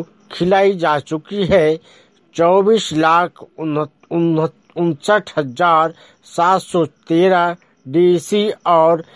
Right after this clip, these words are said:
नौ लाख सतहत्तर हजार पाँच सौ चालीस एल्बेंडाजोल टैबलेट्स। मुंगेर जिला के फाइलेरिया विभाग में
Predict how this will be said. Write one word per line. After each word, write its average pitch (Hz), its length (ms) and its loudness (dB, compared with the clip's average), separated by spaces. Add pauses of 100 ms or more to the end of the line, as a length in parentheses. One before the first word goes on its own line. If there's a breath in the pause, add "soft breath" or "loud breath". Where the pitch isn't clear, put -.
(280 soft breath)
नौ 170 300 2
लाख 175 340 4
सतहत्तर 165 480 -6
हजार 175 320 0
पाँच 151 280 -6
सौ 156 160 -6
चालीस 180 480 -2
एल्बेंडाजोल 151 840 0
टैबलेट्स। 135 640 -2 (840 loud breath)
मुंगेर 160 460 2
जिला 165 320 0
के 156 180 -4
फाइलेरिया 165 640 -2
विभाग 160 580 -2
में 156 200 -2